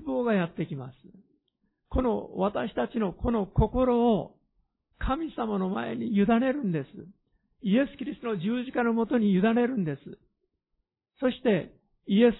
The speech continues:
様の十字架に合わせられるんです。これが十字架を追うということです。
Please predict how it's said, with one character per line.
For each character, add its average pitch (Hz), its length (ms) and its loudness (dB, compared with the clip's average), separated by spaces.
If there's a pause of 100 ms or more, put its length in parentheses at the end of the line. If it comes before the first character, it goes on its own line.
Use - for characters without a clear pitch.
様 214 180 4
の 196 160 4
十 202 300 4
字 190 120 -8
架 196 220 2
に 202 260 0
合 180 140 4
わ 208 180 6
せ 262 80 -2
ら 269 140 -2
れ 226 120 0
る 196 100 -2
ん 143 100 -6
で 135 100 -10
す。 - 60 -16 (880)
こ 240 100 2
れ 269 80 6
が 240 160 2
十 233 300 2
字 254 80 -10
架 294 120 -2
を 170 280 0
追 226 220 4
う 302 80 2
と - 180 2
い 208 80 10
う 175 40 4
こ 170 120 2
と 151 120 0
で 139 120 -4
す。 135 60 -16